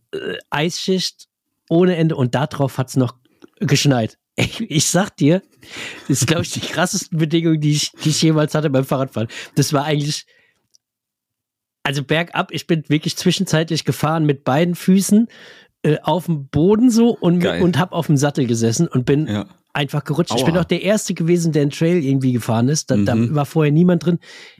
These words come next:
Speaker 1: Ey, also End-, Endzeitstimmung. Das war,
Speaker 2: <laughs>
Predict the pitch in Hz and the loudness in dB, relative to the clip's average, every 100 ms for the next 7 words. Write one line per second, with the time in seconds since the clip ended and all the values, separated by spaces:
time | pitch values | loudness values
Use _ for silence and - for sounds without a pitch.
0 | _ _ _ - - - - - - _ | _ _ _ -4 -4 -8 -18 -20 -20 _
1 | _ _ _ _ _ _ _ - 107 - | _ _ _ _ _ _ _ -10 -10 -10
2 | - _ - _ - - 202 - _ _ | -16 _ -20 _ -8 0 0 -2 _ _
3 | _ _ _ 160 208 - 120 - 107 98 | _ _ _ -4 -2 -2 -4 -2 -2 -2
4 | 98 110 - 113 117 113 - - - | -2 -4 -2 -2 -2 -4 -10 -8 -4